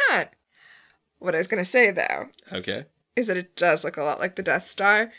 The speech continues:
Speaker 1: and it speaks to how concerned John is about everything else that's going on, that he never once makes a reference to how much it looks like the Death Star.
Speaker 2: Yeah, yeah, you, you would think that would be the place he would go.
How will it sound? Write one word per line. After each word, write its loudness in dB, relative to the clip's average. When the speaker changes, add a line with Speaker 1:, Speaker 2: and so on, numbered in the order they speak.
Speaker 1:
and 4
it 2
speaks -2
to 2
how 8
concerned 2
John 4
is 4
about 6
everything 4
else 0
that's -2
going 4
on, 8
that 6
he 0
never 10
once 8
makes 4
a 6
reference 8
to 2
how 2
much 4
it 0
looks -2
like 0
the -2
Death 6
Star. 4
Speaker 2:
Yeah, 2
yeah, 2
you, -2
you 2
would 4
think -4
that 4
would -4
be 2
the -2
place -4
he -6
would -6
go. -6